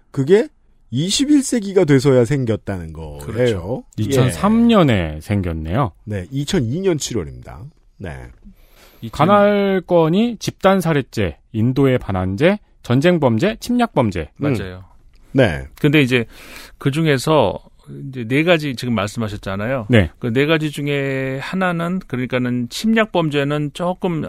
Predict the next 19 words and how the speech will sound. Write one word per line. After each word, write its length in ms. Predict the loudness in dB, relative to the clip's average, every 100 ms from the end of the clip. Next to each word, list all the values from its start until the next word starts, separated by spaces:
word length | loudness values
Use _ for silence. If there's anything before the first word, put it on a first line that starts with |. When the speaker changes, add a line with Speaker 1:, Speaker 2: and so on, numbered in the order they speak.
| -10
Speaker 2:
다른 520 | -4 -2 0 0 -2
국제법과 840 | -6 -6 -4 -2 -2 -4 -2 -2 0
충돌의 1160 | -2 -2 0 0 -2 -2 -4 -4 -4 -4 -2
위험이 260 | 0 0 -2
있어가지고 540 | -2 -4 -6 -6 -4
이 60 | -4
해석의 320 | -4 -4 -2
여지 260 | -2 -2 -4
뭐 120 | -4
이런 180 | -4 2
것 60 | 4
때문에 220 | 4 4
Speaker 3:
음. 300 | 2 2 -2 -4
Speaker 2:
그냥 180 | -2 -2
일단 260 | 0 -4 -4
보류하고 920 | -2 0 2 -2 -8 -8 -4 0 0 -2 -16 -20 -4
나머지 400 | 2 2 2 -2
세 180 | -6 -4
개, 300 | -2 -4